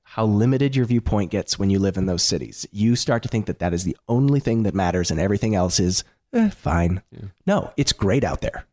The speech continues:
Speaker 2: Man, that's awesome. I love hearing how, like, seeing the country, seeing the beauty, getting out there in nature.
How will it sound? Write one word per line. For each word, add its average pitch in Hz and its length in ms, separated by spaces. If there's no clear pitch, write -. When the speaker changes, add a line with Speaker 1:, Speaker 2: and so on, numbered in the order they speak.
Speaker 2:
Man, 127 180
that's 139 220
awesome. 95 240
I - 80
love 131 220
hearing 127 320
how, 113 380
like, 113 200
seeing 135 260
the 113 80
country, 110 360
seeing 123 300
the 107 80
beauty, 98 440
getting 113 420
out 101 180
there 101 180
in 98 160
nature. 101 440